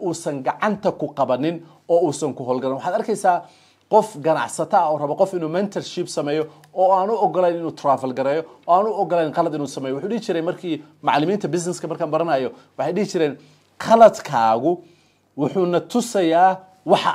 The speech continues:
aad qaban karto." Waa waxyaabaha aadka ugu jeclaa. "Qaladkaagu wuxuu na tusayaa waxyaabaha aad qaban karto." Laakiin qofku markuu qalad sameeyo, haddaad seeto ku xirto sidii ratigii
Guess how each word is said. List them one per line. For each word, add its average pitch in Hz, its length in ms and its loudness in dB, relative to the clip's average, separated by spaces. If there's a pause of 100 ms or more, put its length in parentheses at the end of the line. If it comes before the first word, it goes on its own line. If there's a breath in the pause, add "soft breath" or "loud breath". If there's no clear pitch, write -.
aad 147 140 0
qaban 151 260 4
karto." - 340 -14 (140)
Waa 156 100 2
waxyaabaha 240 400 2
aadka 277 200 2
ugu 180 100 -6
jeclaa. 139 380 0 (300 loud breath)
"Qaladkaagu 202 560 4
wuxuu 175 180 -4
na 160 80 -4
tusayaa 180 440 0
waxyaabaha 151 380 0
aad 127 100 -8
qaban 139 200 -2
karto." - 220 -12 (360 soft breath)
Laakiin 175 400 2
qofku 226 280 2
markuu 202 300 -2 (100)
qalad 226 180 2
sameeyo, 170 380 -2
haddaad 151 320 0
seeto 175 440 -2
ku - 120 -8
xirto 170 260 -8
sidii 175 240 -2
ratigii 135 420 -6